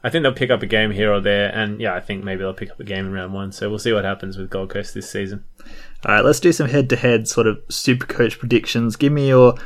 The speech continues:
Speaker 2: rookie price player who you think will be the highest averaging moneymaker for us this year.
Speaker 1: Highest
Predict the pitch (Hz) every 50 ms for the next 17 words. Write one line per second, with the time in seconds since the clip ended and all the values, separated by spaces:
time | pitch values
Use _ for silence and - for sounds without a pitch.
0 | - - - 131 151 156 - 160 156 151 - 156 147 139 131 - - - 139 127
1 | 127 127 123 120 120 123 120 113 - 123 117 107 123 110 117 113 113 110 - -
2 | 107 113 110 110 107 - - - - - - 120 117 117 117 110 123 117 113 110
3 | 110 110 113 113 117 110 110 110 104 104 107 - - 107 - - 107 104 101 104
4 | - - - 123 - - - - 117 - - - - _ - - - - _ _
5 | - _ _ - - - - - - - - - 117 123 117 113 - - -